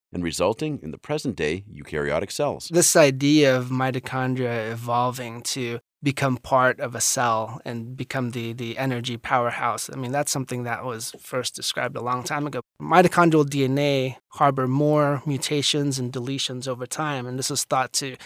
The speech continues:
Speaker 2: contribute to the decline in their function. So there's this, this genetic decline. There's lots of things that are happening with increasing age that overall affect the ability of these organelles to generate the chemical currency that cells can actually use in order to power their function.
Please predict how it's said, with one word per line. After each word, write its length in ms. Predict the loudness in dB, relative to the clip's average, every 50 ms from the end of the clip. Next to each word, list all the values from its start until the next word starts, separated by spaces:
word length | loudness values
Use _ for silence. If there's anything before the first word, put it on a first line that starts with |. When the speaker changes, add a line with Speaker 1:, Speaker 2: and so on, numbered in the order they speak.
| -20 _
Speaker 2:
contribute 560 | -2 0 2 2 4 2 2 2 0 -4 -4 -4
to 280 | -4 -4 -4 -4 -4 -6
the 180 | -8 -8 -8
decline 400 | -6 -6 -6 -4 -4 -2 -2 -2
in 120 | -2 -4 -4
their 120 | -6 -6
function. 400 | -6 -6 -8 -4 -4 -4 -4 -6 -8 _
So 200 | -6 -2 -2 0
there's 300 | 0 2 0 0 0 -2
this, 320 | -4 -4 -2 0 0 -2 -2 -6
this 200 | -6 -4 -4 -4 -4
genetic 680 | -2 -2 0 0 0 0 0 0 0 -2 -4 -6 _
decline. 580 | -8 -8 -4 -2 -2 0 0 0 -2 -2 -4 -8 _ _ _
There's 180 | -6 -4 0 4
lots 280 | 6 8 8 6 6
of 60 | 2 0
things 260 | 0 0 0 0 0
that 120 | 0 -2
are 80 | -2 -2
happening 520 | 0 0 -2 -2 -4 -8 -10 -10 -10 -10 -10
with 140 | -8 -4
increasing 540 | -2 -2 -2 -2 -2 -4 -4 -4 -6 -6 -6
age 320 | -4 -6 -6 -4 -4 -4 -4
that 200 | -4 -6 -6 -2 _
overall 500 | 6 6 6 6 6 4 2 2 2 0
affect 520 | -4 -6 -4 -4 -4 -4 -6 _ -18 -20 -20 _ _
the 60 | -2 0
ability 420 | 2 2 2 4 2 2 0 0
of 140 | -2 -2 -2
these 200 | -2 -2 -2 -2
organelles 480 | -4 -4 -6 -6 -8 -8 -8 -8 -8 -8
to 80 | -8
generate 440 | -6 -4 -4 -4 -4 -4 -6 -8 -8 _ -2
the 140 | -2 -2 -2
chemical 460 | 0 2 4 4 4 4 4 2 0
currency 800 | 0 -2 -4 -2 0 0 0 0 -2 -4 -4 -6 -8 -10 -16 -20 _ _ _ _ _ _ -6
that 280 | -2 0 0 0 0 -2
cells 480 | -2 -2 0 0 0 0 -2 -4 -4 -6
can 260 | -6 -8 -8 -6 -4
actually 420 | -4 -2 0 0 0 0 -2 -4
use 560 | -4 -4 -4 -2 -2 -2 -4 -4 -6 -8 -10
in 200 | -10 -10 -8 -8
order 180 | -8 -8 -8 -10
to 80 | -14 -12
power 300 | -10 -8 -6 -6 -6 -6
their 100 | -8 -10
function. 400 | -12 -12 -12 -12 -12 -14 -16